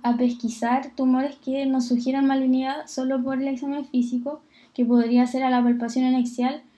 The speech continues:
una masa de que se palpe irregular, firme, fija, eh, nodular, o, o masas que son bilaterales,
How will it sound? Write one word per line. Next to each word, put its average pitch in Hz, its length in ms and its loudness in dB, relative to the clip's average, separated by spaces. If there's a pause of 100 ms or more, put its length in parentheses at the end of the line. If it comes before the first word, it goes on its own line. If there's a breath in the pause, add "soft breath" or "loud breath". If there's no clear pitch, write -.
(160 soft breath)
una 240 260 8
masa 247 340 4
de 240 200 4
que 233 80 -2
se 226 140 -2
palpe 240 300 0
irregular, 233 720 0
firme, 254 600 2
fija, 254 600 -4 (520 soft breath)
eh, 220 300 -4
nodular, 226 1000 2 (600)
o, 240 360 2
o 233 240 0
masas 254 600 4
que 247 140 -2
son 247 680 2
bilaterales, 233 1000 0